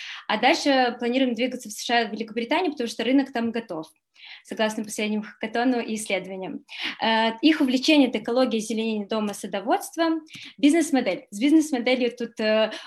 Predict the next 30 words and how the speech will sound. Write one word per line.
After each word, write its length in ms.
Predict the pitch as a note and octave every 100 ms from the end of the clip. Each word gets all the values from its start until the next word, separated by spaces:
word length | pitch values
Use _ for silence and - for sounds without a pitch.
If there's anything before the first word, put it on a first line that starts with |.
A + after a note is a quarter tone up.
| -
у 60 |
нас 220 | A#3+ B3+ B3+
пока 260 | B3+ A#3
мы 100 | A3+
еще 160 | G#3+ A3
выбираем. 480 | G#3+ A3 C#4+ G#4 G4+ - - -
Э, 220 | A3 A3
первый 260 | C4+ D4+ B3+
вариант, 440 | A#3 A#3+ A#3+ B3
э, — 40 | - G#3+ G#3+ A3
это 140 | - -
партнерство 520 | B3+ C4+ C#4 C4+ A3
с 120 | -
местными 360 | B3 B3+ B3 A3
поставщиками 640 | A3 G#3 - - A#3 A3
домашних 480 | A3 A3 A3 G#3+ A3+
растений 480 | G#3+ A#3+ A#3 G#3+ G3+
и 40 | A3
сопутствующих 680 | - - B3+ B3+ G#3 A3 -
товаров. 380 | G#3 C#4+ F#4+ F#4 - - -
Почему 280 | B3 C4 C4+
именно 240 | C4+ B3
так? 220 | A#3+ D#4+ D#4+
Потому 260 | C4+ A#3+
что 140 | C4 B3+
мы, 260 | A#3+ B3+ -
э, 260 | - G#3 G#3
хотим 340 | A#3+ B3+ B3
оставаться 420 | G#3+ A3 A#3+ A#3
эко-френдли 720 | G#3+ A3 D4 F4+ E4+ D#4+ D#4+